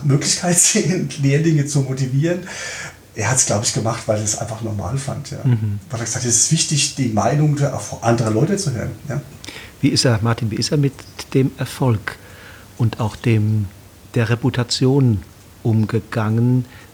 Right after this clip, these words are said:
Speaker 2: die ja dann schon in dieser Zeit rund um seine Arbeit und um die Weine von Müller-Cartois, ähm, deutschlandweit und auch über Deutschland hinaus, ähm, en vogue waren?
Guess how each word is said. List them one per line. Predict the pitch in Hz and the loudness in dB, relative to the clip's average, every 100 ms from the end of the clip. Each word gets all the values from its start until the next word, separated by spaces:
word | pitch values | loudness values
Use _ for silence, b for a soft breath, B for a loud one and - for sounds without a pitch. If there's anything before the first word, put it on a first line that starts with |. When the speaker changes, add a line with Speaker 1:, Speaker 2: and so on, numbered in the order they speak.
| - | -6
Speaker 2:
die | 123 | 0
ja | 113 113 | 2 0
dann | - 117 | 0 0
schon | 135 - 131 139 | 0 2 2 2
in | 127 | 2
dieser | 107 123 127 - | 2 0 0 -2
Zeit | - 110 120 143 - - | -2 0 0 -2 -8 -6
rund | 113 120 143 | 2 2 2
um | - 107 | 2 2
seine | - 104 120 127 | 2 2 2 2
Arbeit | 117 120 123 117 | 2 2 2 2
und | - 110 - | 0 -4 -2
um | 107 | -2
die | 110 110 | 0 -2
Weine | 110 113 | -2 -2
von | 120 107 | 0 2
Müller-Cartois, | 110 113 - 104 110 104 98 98 B B B B - | 2 0 -4 -4 -2 0 -2 -4 B B B B -4
ähm, | 117 104 101 101 101 - | 0 2 2 0 -2 -2
deutschlandweit | - 120 - 120 107 110 107 123 | 2 4 4 2 2 2 2 2
und | 110 | 0
auch | 101 | 2
über | 139 113 | 2 2
Deutschland | 107 104 104 110 101 | 2 0 0 0 0
hinaus, | - 107 95 95 98 - - | 0 0 0 -2 -2 -2 -2
ähm, | 110 98 98 98 98 - - - | -4 -2 -2 -4 -8 -10 -18 -2
en | 107 | 0
vogue | 104 107 - | 2 0 -2
waren? | 95 104 104 | -8 -6 -10